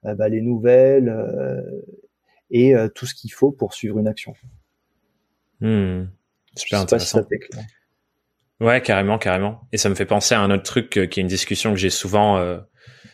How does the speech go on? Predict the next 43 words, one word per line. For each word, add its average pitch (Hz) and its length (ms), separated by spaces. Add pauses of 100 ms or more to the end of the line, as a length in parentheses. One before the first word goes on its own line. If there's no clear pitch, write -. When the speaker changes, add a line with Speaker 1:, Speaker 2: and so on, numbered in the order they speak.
(300)
Speaker 2:
je - 140
sais 113 120
qu'il 104 200
y 101 80
a, 98 160
il 92 80
y 98 80
a, 95 80
il 92 80
y 98 80
a, - 20
il 92 180
y 98 80
a 92 40
des 95 340 (260)
causes 120 320
qui - 120
tiennent 101 280
beaucoup 98 300
aux 101 160
gens 101 240
qui 101 140
écoutent - 180
ce - 120
podcast - 560
et, 92 260
et - 20
les 92 100
gens 95 200
qui - 80
sont 92 100
dans 90 100
mes 90 140
accompagnements, 92 540
qui - 100
sont 92 120
sur, 92 260
euh, 85 220 (600)
l'impact 95 360
sociétal, 101 580
l'impact 98 400
environnemental 107 720
aussi. 113 280